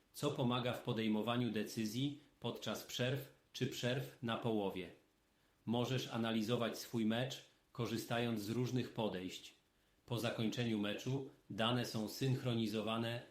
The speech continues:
z serwerem online. Daje to dostęp do różnych opcji analizy meczu na poziomie zespołu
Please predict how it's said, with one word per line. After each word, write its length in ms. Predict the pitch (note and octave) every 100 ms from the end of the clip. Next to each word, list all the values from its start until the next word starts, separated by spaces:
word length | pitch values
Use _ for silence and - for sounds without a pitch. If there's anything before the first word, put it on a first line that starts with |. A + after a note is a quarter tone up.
| -
z 200 | - -
serwerem 540 | A#2 G#2+ A2 A2+ A2+ -
online. 500 | A#2 A2 G2 F#2 F#2 - - _ _ _ _
Daje 300 | G#2+ A2 A#2
to 140 | G2+ G#2+
dostęp 460 | A2+ A2 A#2+ A2
do 200 | G2 G#2
różnych 400 | A2 A2+ A2 G#2+ -
opcji 600 | A2+ - - A#2 A#2+ - _
analizy 540 | - A2 G#2+ A#2 G#2 A2
meczu 500 | A2 G#2+ A#2+ B2+ - - _ _
na 100 | A2
poziomie 440 | - G#2+ A2 A2 G2+
zespołu 680 | G#2 - A2 A2 A2+ A2+